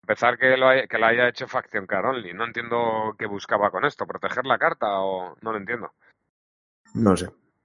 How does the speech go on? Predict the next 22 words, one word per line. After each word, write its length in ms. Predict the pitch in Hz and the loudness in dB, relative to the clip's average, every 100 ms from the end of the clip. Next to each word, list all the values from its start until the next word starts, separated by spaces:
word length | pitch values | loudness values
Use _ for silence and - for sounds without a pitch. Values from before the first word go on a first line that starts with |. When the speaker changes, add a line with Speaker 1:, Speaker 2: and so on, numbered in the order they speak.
| _ | _
Speaker 1:
Pero 140 | 131 | 4
vamos, 140 | 147 139 | 6 6
Speaker 2:
No 60 | |
sé. 80 | 123 | 6
Speaker 1:
a 40 | 120 | 8
ver, 220 | 143 123 113 | 8 6 4
eh, 140 | 117 | 2
dentro 240 | 131 139 147 | 2 2 2
de 60 | |
lo 40 | 151 | 2
que 80 | |
es 80 | 147 | 2
el 60 | 147 | 0
objetivo 360 | 131 139 143 | 0 0 4
del 100 | 139 | 2
concurso, 540 | 131 135 135 156 131 110 | 2 -4 -4 -6 -4 -2
que 80 | 117 | -2
es 100 | 127 | -2
hacer 220 | 123 127 | -2 -2
jugable 520 | 120 123 131 127 127 | -2 2 4 4 4
a 80 | 123 | 4
Mans, 500 | 131 143 156 - - | 4 2 0 -10 -16